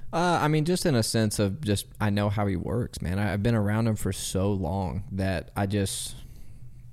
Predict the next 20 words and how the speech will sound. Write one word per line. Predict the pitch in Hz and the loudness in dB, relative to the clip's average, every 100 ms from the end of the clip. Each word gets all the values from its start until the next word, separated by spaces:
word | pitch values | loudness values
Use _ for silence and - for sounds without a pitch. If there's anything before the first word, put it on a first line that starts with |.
| - - | -12 -6
you | 98 | -4
just | 95 - | -2 -2
can't | 123 98 | -2 0
count | 127 107 | 0 0
him | - | -2
out, | 104 95 - | -2 -4 -6
you | 110 | -4
know? | 107 98 | 0 2
<laughs> | - | 2
Like, | 113 | 2
you | 117 | 0
really | 95 113 113 101 | 4 4 6 4
just | 101 - | 2 -2
can't. | - 110 98 - | 0 0 0 0
I | |
mean, | 104 107 | 0 2
even | 117 110 | 4 4
that | 107 92 | 2 2
night | 104 110 - | 2 2 2
where, | 104 101 92 | 2 4 2